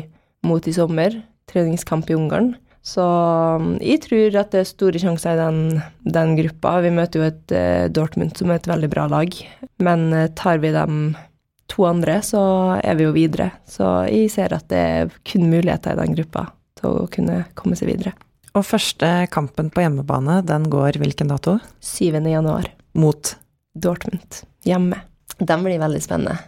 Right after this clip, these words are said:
Speaker 1: Jeg gleder meg masse, for det er masse landslagsspillere, og det er et storlag som kommer hit til lille Molde by. Jeg gleder meg til å kunne kjenne på det nivået og faktisk spille mot andre lag i norske lag, så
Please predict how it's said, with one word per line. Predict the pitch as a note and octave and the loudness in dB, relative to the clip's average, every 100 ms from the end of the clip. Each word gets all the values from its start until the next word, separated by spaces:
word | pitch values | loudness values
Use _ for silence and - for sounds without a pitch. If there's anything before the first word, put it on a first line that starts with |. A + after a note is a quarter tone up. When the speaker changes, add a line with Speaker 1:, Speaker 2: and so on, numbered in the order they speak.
| - | -10
Speaker 1:
Jeg | - F3+ | 0 2
gleder | F3 F3 E3 | 4 2 2
meg | D3+ | 0
masse, | D3+ D#3 - - E3+ | 0 -2 -4 -2 -4
for | - | 0
det | F3 | 0
er | E3+ D#3+ | 2 2
masse | E3+ - - | -2 -4 -2
landslagsspillere, | E3 D#3+ E3 E3 - E3 D#3+ D#3+ | 0 2 0 -4 -6 -2 0 2
og | D#3 D#3 D#3 D#3 D#3 D#3+ - - - - - - - - | 2 2 2 2 0 -6 -18 -20 -20 -20 -20 -20 -6 2
det | |
er | G3 | 2
et | F3+ - | 2 -4
storlag | G#3 F#3 D#3+ D#3+ | 0 2 2 0
som | E3+ | -2
kommer | D#3+ D#3+ D#3+ | -2 0 2
hit | D#3 D#3 | 0 0
til | D#3+ D#3+ | 0 2
lille | D#3+ | 2
Molde | D#3 D#3 D#3 | 2 0 0
by. | D3 F#3+ A3+ - - | 0 0 0 -4 -2
Jeg | F3 | 0
gleder | G3 A#3 E3+ | 2 2 0
meg | E3 G#3+ A#3 - | -4 -4 -6 -4
til | F3+ | -4
å | |
kunne | E3+ E3+ E3 D#3+ D#3 D#3+ E3+ E3+ | -2 -2 0 0 0 0 -2 -6
kjenne | - G3+ F#3 | -4 0 0
på | - | 0
det | D#3+ D3+ | 0 2
nivået | D3+ D3 D3 D3 D3 | 2 2 2 2 2
og | D3+ D3+ D3+ D3+ - _ | 2 2 0 -2 -8 _
faktisk | E3+ F3 E3+ E3 - - | -6 -4 -4 -6 -8 -8
spille | - F3+ | -2 0
mot | E3 D#3+ | 2 2
andre | D#3+ D#3 | 0 2
lag | D#3 D3+ | 2 2
i | D3+ | 2
norske | D#3 - - | 0 -2 -2
lag, | - A#3 - | 0 0 -4
så | - F3+ | -2 0